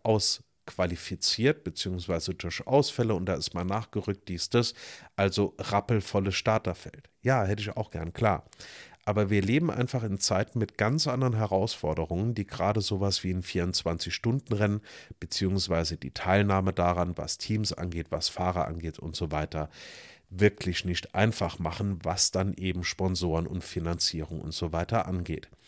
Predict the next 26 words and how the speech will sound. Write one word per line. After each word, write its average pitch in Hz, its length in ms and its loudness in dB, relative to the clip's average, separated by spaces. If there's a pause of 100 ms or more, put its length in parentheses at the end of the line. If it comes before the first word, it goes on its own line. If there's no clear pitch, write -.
(480)
Wenn's 110 280 4
dann 104 200 4
permanent 139 500 2
um 98 140 -4
Kosten - 400 0
und 76 140 -2
so 76 160 -4
weiter 71 280 -4
geht, 90 260 -4
dann 87 140 0
müssen 90 320 0
manche, 92 400 0
die 120 200 -6
gerne 98 260 0
mitfahren 101 560 -2
würden 104 320 6
oder 87 260 0
gerne 92 440 4 (400)
mit 95 240 0
mehr 101 340 6
Fahrzeugen 82 720 0
in 82 160 -2
ihrem 82 300 -2
Team 90 260 -4
teilnehmen 87 600 0
würden, 85 440 0